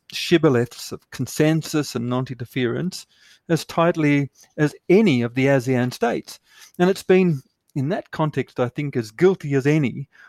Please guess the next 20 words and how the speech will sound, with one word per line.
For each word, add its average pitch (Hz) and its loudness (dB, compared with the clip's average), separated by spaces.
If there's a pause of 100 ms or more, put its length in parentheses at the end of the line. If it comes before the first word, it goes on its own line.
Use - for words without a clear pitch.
(160)
of 147 0
allowing 135 0
those 131 -2
notions 127 -4
to - -18
prevail 120 -2
over 120 -4
the - -12
principle - -4 (360)
that 156 4
asean 156 2
members 151 -2
must 190 -2
comply 160 -2 (180)
with 156 -6
their 175 0
obligations 160 -6
under 156 -4
the 151 -10
Charter - -12